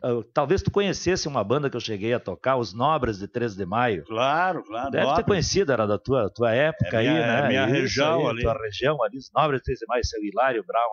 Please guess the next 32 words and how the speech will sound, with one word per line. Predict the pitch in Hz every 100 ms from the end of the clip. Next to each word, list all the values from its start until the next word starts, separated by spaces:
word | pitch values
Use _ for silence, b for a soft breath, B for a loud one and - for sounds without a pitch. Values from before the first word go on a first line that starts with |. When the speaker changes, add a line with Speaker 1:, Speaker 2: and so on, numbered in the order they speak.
| -
Speaker 1:
né? | 98
Que | -
era | 92
o | 85
dono | 117 151
Speaker 2:
Oh. | 156
Speaker 1:
da | 156 98
banda | 101 95
aí. | 80 _ 117
Speaker 2:
Uhum. | 135 262 269 - 78
Speaker 1:
É, | 76 - _ -
e | 90 113 123 131 120 107 104
aí | 113 127
depois | 117 120 104
vim | 117
pra | 107
Santo | 110 95 92 90
Ângelo, | 131 110 95
aí | 107
nós | 101
tivemos | - 87 110 101
com | - 95
o |
meu | 98 104
finado | 95 113 110 120 107
irmão, | 95 95 117 123 80 - B B -
tivemos | 95 110 113
a | 110
fundação | 123 107 - 127
do | 127
Grupo | 101 123 135 120
América, | 98 113 147 131 92